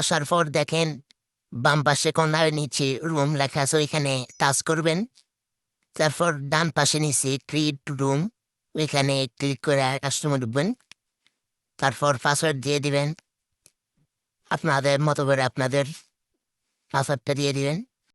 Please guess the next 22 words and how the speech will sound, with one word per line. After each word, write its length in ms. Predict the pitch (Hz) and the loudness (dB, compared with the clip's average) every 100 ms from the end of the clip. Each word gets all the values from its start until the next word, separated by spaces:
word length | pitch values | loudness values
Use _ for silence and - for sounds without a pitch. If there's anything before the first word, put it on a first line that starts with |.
| _ _ _ _ _ _ _ - - | _ _ _ _ _ _ _ -20 -6
তারপর 320 | 135 143 175 165 160 | 0 0 2 2 0
নিচে 240 | 151 156 160 156 | 0 0 0 2
ব্যাটল 280 | 185 170 160 | 0 2 2
রয়্যাল 200 | 151 143 151 | 2 2 2
অথবা 200 | 147 135 135 | 0 0 0
এসপি 200 | 110 127 | 0 0
রান, 120 | 123 123 135 | 2 2 0
যেটা 260 | 123 117 110 107 87 | 0 0 0 0 -2
আপনারা 380 | 85 - 131 127 117 - - | -4 -2 0 0 -2 -6 -8
খেলবেন 300 | 139 135 135 139 | -2 2 2 2
ওইটা 160 | 139 131 123 | 2 0 2
দিয়ে 120 | 143 139 | 0 0
দিবেন। 200 | 151 214 269 - - _ _ _ - - - 131 | -2 -2 -6 -16 -20 _ _ _ -20 -20 -10 -2
আমি 160 | 127 131 131 135 | 0 0 0 -2
এসপি 180 | - 147 | 0 0
র্যাঙ্ক 180 | 135 127 | 0 0
খেলবো, 220 | 156 170 165 | -2 0 2
তাই 140 | 131 139 | 2 2
ওইটা 160 | 131 120 | 2 0
দিলাম। 240 | 127 131 175 240 - - - - - - - - - - - - - - | 0 2 2 -2 -8 -20 -20 -18 -18 -18 -20 -20 -18 -18 -18 -18 -18 -2
তারপর 260 | 147 139 147 156 | 0 2 0 0
নিচে 200 | 147 | -2